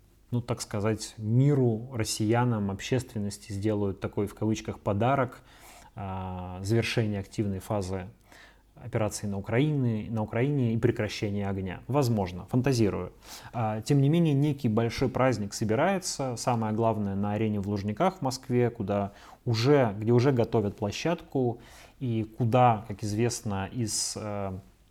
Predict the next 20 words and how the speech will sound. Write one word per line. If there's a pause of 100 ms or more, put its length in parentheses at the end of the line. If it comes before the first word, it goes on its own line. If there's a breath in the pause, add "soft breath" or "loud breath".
(560)
чатов,
где
набирают
массовки,
куда
собирают
людей, (440 loud breath)
за
четыре-пять
тысяч
рублей
можно (1080)
прийти, (640 loud breath)
заработать
и
побыть
массовкой,
которая,
м,
поддерживает,